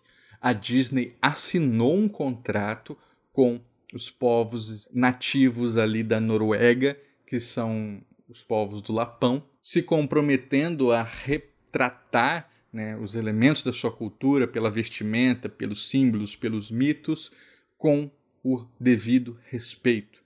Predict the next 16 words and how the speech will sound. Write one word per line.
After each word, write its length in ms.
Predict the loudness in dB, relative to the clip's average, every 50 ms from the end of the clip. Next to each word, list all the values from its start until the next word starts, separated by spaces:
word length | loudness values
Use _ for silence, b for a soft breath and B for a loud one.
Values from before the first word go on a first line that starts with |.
| _ _
Então 320 | -18 -18 -12 _ -6 -6 -6
esse 140 | -6 -8 -10
contrato 540 | -8 -8 -8 -4 0 0 2 2 0 -2
foi 160 | -4 -2 -2 -2
assinado, 720 | -2 -4 -6 -6 -2 -2 0 0 0 -2 -2 -6 -8 b b b b b b b b -2
é, 400 | 0 0 2 2 0 0 0 -2
não 540 | -4 -6 -6 -2 0 2 2 2 2 0
com 380 | -4 -2 2 2 2 2 0 -2 _ -2
um 220 | 0 2 2 2
membro, 560 | 4 4 4 4 2 0 0 -2 -6 -6 -8 _ _
né, 200 | -8 -6 -6 -6 -6
mas 300 | -6 -6 -4 -4 -6 -4
com 180 | 0 2 2 2
uma 180 | 2 0 -2
comunidade, 1000 | -6 -4 -2 0 0 0 2 2 2 2 2 2 0 0 2 0 -2 -4 -6 -10
porque 500 | -10 -10 -8 -8 -8 -8 -8 -8 -8